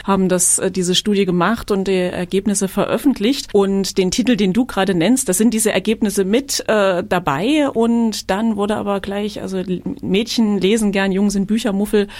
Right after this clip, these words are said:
Äh, das ist, bezieht sich auf die sächsische Studie, die danach gefolgt ist und schon mit Ideen, wie man damit umgehen kann, also verbunden. Da war eine große Lehrerfortbildung dann in Sachsen gemacht haben.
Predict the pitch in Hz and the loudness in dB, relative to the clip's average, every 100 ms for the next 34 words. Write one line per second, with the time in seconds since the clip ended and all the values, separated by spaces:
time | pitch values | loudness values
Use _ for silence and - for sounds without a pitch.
0 | - - - - 190 190 190 190 - 208 | -16 -16 -16 -2 0 0 0 -2 0 0
1 | - - - 226 208 - - 185 220 - | 0 -2 0 -2 0 -2 0 2 2 2
2 | 285 - 233 - 208 214 214 196 196 190 | 0 0 -2 0 0 2 2 0 0 0
3 | 180 196 - 226 196 190 190 - 190 - | 0 0 -2 -2 0 0 -2 -2 -2 0
4 | 196 - 208 196 208 - 202 - 190 220 | -2 0 0 0 -2 -2 -4 0 0 2
5 | 233 214 208 208 196 190 196 196 202 208 | 2 2 2 2 0 0 0 2 4 4
6 | 175 139 147 - 151 156 - - 160 175 | 2 -2 -4 -4 -4 -4 -6 -10 -6 -6
7 | 156 175 165 175 170 170 170 165 160 190 | 0 0 0 -4 -6 -8 -6 -8 -2 0
8 | 180 165 170 180 170 156 165 165 165 165 | 0 0 0 0 -2 -6 -4 -2 -2 -2
9 | 165 165 - 170 156 165 - 196 233 | -4 -6 -6 -4 -2 -2 0 2 2